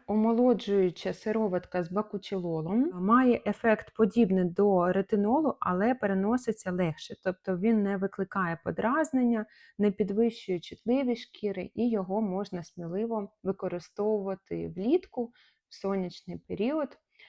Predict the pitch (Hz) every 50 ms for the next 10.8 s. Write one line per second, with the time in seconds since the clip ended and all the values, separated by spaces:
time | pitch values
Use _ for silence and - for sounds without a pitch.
0 | _ _ - 175 170 202 208 208 202 196 - - - 185 180 - - 180 185 202
1 | 247 294 311 285 247 262 - 185 - - 190 185 - - 175 170 - _ - 226
2 | 277 339 302 262 240 226 214 208 196 190 190 _ _ - - - - - _ -
3 | - 220 190 208 208 180 180 175 175 175 180 - - 185 180 180 180 175 208 214
4 | 233 240 - 381 466 466 466 - - - 240 269 262 269 - 220 196 185 185 185
5 | 180 202 214 202 196 196 - - 190 - 220 240 302 320 247 190 - 202 202 -
6 | 185 - - - 185 175 175 220 269 311 339 311 254 240 220 - _ _ _ -
7 | - - 185 190 202 220 247 262 262 214 196 214 240 247 240 226 214 220 - -
8 | 190 175 - - 196 190 - - 220 233 226 226 - 202 185 185 175 190 196 233
9 | 269 - - 220 196 196 190 190 196 196 202 214 226 220 214 214 - - 196 185
10 | 185 175 - - 190 170 170 - 214 277 320 - - - - -